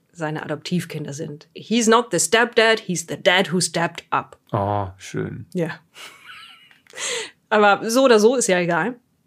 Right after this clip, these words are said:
Speaker 1: Es sind seine Kinder.
Speaker 2: Ja.
Speaker 1: Und
Speaker 2: Ist eigentlich egal, das stimmt.
Speaker 1: Ja.
Speaker 2: Trotzdem wirft es halt Fragen auf, über die wir, dachte ich, reden, um die
Speaker 1: Um die,
Speaker 2: Sendezeit zu
Speaker 1: die Sendezeit zu
Speaker 2: füllen. Ja.
Speaker 1: füllen. Schön.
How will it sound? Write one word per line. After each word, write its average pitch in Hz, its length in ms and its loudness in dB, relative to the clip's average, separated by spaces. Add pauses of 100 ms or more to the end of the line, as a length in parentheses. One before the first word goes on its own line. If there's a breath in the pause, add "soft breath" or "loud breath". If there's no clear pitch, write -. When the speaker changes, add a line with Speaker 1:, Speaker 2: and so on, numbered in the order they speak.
(480)
Speaker 1:
Es 185 120 0
sind 196 140 6
seine 175 200 4
Kinder. 131 300 -6 (100)
Speaker 2:
Ja. 104 180 2 (380 loud breath)
Speaker 1:
Und 202 220 6
Speaker 2:
Ist 190 100 6
eigentlich 139 200 4
egal, 107 220 -2
das - 140 -6
stimmt. - 260 -12
Speaker 1:
Ja. - 180 0
Speaker 2:
Trotzdem 131 300 2
wirft 123 180 2
es 113 60 -6
halt 101 120 0
Fragen 113 280 2
auf, 101 180 2
über 110 120 -6
die 92 120 -6
wir, 95 140 -12 (200)
dachte 123 200 -2
ich, - 160 -10
reden, 123 260 2
um 110 220 -2
die 120 180 0
Speaker 1:
Um 208 220 2
die, 190 120 -4
Speaker 2:
Sendezeit 135 420 2
zu - 80 -2
Speaker 1:
die 202 60 0
Sendezeit 196 440 6
zu 196 80 6
Speaker 2:
füllen. - 0 -
Ja. 170 60 2
Speaker 1:
füllen. 226 240 4
Schön. 175 360 -2